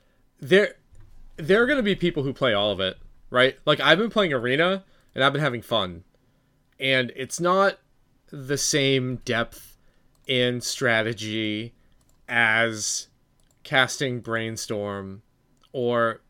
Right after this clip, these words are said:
playing a match of Legacy and understanding how the sideboard plans swap up. But, man, casting dinosaurs and attacking, it's still Magic. And I,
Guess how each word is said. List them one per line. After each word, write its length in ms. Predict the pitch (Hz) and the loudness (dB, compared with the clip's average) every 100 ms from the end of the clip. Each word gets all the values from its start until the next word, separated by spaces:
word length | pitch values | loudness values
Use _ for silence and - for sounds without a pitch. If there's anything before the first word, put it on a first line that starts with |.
| _ | _
playing 320 | - 139 123 | -2 0 0
a 40 | 120 | 0
match 280 | 117 117 | -2 -2
of 180 | 110 98 | -6 -6
Legacy 680 | 110 107 113 - 110 104 107 | -6 -4 -6 -6 -6 -6 -8
and 160 | 113 107 | -10 -8
understanding 800 | 117 120 - 123 113 110 107 104 _ _ _ _ | -6 -8 -6 -6 -6 -8 -10 -14 _ _ _ _
how 380 | - 120 117 117 | -4 0 0 -2
the 220 | 131 117 | -6 -10
sideboard 840 | - 120 110 107 117 110 113 107 - _ _ _ | -4 -2 -2 -4 -6 -4 -4 -6 -16 _ _ _
plans 680 | - 135 120 113 113 117 - - | -10 -4 -2 -2 -6 -10 -14 -14
swap 520 | - - 117 107 - | -8 -8 -6 -6 -4
up. 220 | 104 - - _ _ _ _ _ _ _ _ _ _ - | -6 -6 -14 _ _ _ _ _ _ _ _ _ _ 4
But, 280 | 139 123 - _ _ - - | 6 6 -2 _ _ -20 -16
man, 440 | 165 165 143 120 - | -2 2 2 0 -6
casting 360 | - 180 185 190 | 0 0 0 2
dinosaurs 880 | 127 120 127 165 156 156 151 - - | 4 4 2 0 2 2 0 -6 -8
and 220 | 123 117 | -8 -6
attacking, 680 | 110 139 127 120 120 107 101 - - - _ _ - | -4 2 2 2 -4 -6 -12 -20 -20 -20 _ _ -10
it's 160 | 139 | -6
still 180 | - 247 | 2 4
Magic. 600 | 156 147 143 143 - - _ - - - _ _ _ _ - | 6 6 4 -2 -6 -18 _ -20 -20 -20 _ _ _ _ 2
And 420 | 143 147 135 117 - | 6 6 4 -2 -2
I, 600 | 131 135 139 139 131 | 2 4 6 4 2